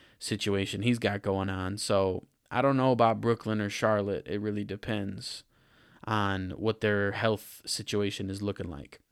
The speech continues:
So that's where we're looking there. Like I said before, I definitely think Boston will find their way up into the top four. No disrespect to Chicago, but I think they're gonna fall out of the top four. And I think Boston is gonna climb up to the top four. Milwaukee's gonna climb up to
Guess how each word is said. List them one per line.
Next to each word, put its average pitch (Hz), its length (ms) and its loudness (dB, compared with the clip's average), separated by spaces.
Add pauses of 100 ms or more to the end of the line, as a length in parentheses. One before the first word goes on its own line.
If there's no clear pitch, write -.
(140)
So - 180 -4
that's 220 180 2
where 190 80 6
we're 165 80 6
looking 139 360 6
there. 113 400 0 (200)
Like 165 180 4
I 175 60 6
said 165 160 2
before, 151 320 4
I 165 80 8
definitely 220 360 4
think 196 180 0
Boston 147 420 8
will 127 80 4
find 127 300 6
their 123 100 4
way 117 200 6
up 117 160 4
into 117 160 2
the 107 120 -2
top 110 300 0
four. 110 580 2 (920)
No 156 240 6
disrespect 185 640 4
to 170 80 0
Chicago, 131 640 2
but 104 100 2
I 123 140 4
think 160 240 -2
they're 139 160 4
gonna 139 200 4
fall 120 300 8
out 117 160 6
of 107 60 2
the 107 80 0
top 98 300 -2
four. 98 580 -4
And 113 160 -2
I 117 100 2
think 113 380 0
Boston 139 400 4
is 147 100 0
gonna 139 160 2
climb 123 300 2
up 113 160 2
to - 100 -8
the 113 120 -6
top 104 260 2
four. 113 320 0
Milwaukee's 107 640 0
gonna 120 180 -2
climb 117 320 0
up 95 160 0
to - 180 -6